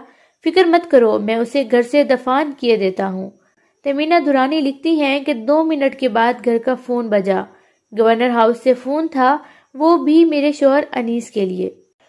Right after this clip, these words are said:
मैंने रिसीवर अनीस के हाथ में थमा दिया। वो सुनता और सर हिलाता और हूँ हूँ करता रहा। उसने रिसीवर वापस रख दिया।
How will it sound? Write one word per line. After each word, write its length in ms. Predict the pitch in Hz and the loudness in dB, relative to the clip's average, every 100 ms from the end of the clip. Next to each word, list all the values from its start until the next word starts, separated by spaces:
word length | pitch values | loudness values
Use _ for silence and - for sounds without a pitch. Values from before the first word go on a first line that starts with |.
| _ - | _ -6
मैंने 280 | 254 294 349 | 0 2 4
रिसीवर 480 | 339 339 302 330 349 | 2 2 2 2 2
अनीस 360 | 277 269 294 | 0 -2 -4
के 120 | - 311 | 0 2
हाथ 340 | 254 254 254 | 4 2 0
में 100 | 277 254 | -4 -4
थमा 240 | 214 202 | -4 -4
दिया। 360 | 196 196 190 - _ _ - | -2 -2 -2 -6 _ _ -10
वो 80 | 247 | -8
सुनता 580 | - 247 240 285 285 285 | -2 -2 0 4 4 6
और 340 | - 247 247 | 4 4 2
सर 260 | 247 339 359 | 2 2 4
हिलाता 540 | 311 247 240 277 277 | 4 4 4 4 4
और 180 | - 262 | 4 2
हूँ 280 | 233 294 320 | 0 -2 0
हूँ 160 | 311 320 | 0 0
करता 340 | 285 254 240 | -2 2 2
रहा। 380 | 233 233 226 254 - _ _ _ 349 | 2 2 0 -2 -8 _ _ _ -8
उसने 300 | 339 349 349 | -4 0 2
रिसीवर 500 | 330 294 294 320 285 | 2 2 2 4 4
वापस 380 | 247 233 254 | 2 4 0
रख 200 | 240 220 | -2 -4
दिया। 340 | 196 202 190 | -6 -4 -4